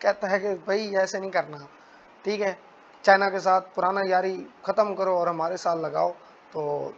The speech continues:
ये भी एक सियासत चल रही होती है टोटली। चाइना, इंडिया, आपको पता है चाइना अमेरिका की आपस में फिर पंगेबाजी चल रही है, तो वो फिर इस तरह के उनके interest होते हैं, उनकी एक पूरी, पूरी game होती है। फॉ-, चाइना अपनी foreign policy उनकी ऐसी है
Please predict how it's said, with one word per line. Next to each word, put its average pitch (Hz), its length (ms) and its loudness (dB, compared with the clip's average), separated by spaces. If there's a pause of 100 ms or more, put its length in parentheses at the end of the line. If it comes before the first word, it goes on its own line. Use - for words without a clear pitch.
(140)
ये 226 160 -6
भी 214 260 -6
एक 180 100 -2
सियासत 202 340 -4
चल 185 160 -2
रही 160 200 -4
होती 147 200 -8
है 147 120 -4
टोटली। 139 440 -10 (120)
चाइना, 175 320 2 (160)
इंडिया, 170 420 0
आपको 165 220 0
पता 165 160 -4
है 165 40 -4
चाइना 170 220 -2
अमेरिका 160 320 -4
की 160 140 -8
आपस 160 340 -4
में 165 80 -8
फिर 156 180 -8 (1200)
पंगेबाजी 170 440 0
चल 165 140 2
रही 165 180 2
है, 165 100 2
तो 165 100 -2
वो 190 140 -4
फिर 208 220 -2
इस 330 360 -6
तरह 214 200 8
के 196 100 -2
उनके 208 240 -2
interest 202 380 -4
होते 160 220 -8
हैं, 151 100 -8
उनकी 170 580 -6 (580)
एक 180 120 -2
पूरी, 190 320 -8
पूरी 202 420 -4
game 208 280 2
होती 170 240 -4
है। 160 120 2
फॉ-, 202 300 -4
चाइना 208 380 0
अपनी 202 220 -4
foreign 202 280 -2
policy 190 260 -6
उनकी 196 220 -4
ऐसी 196 280 0
है 175 260 -2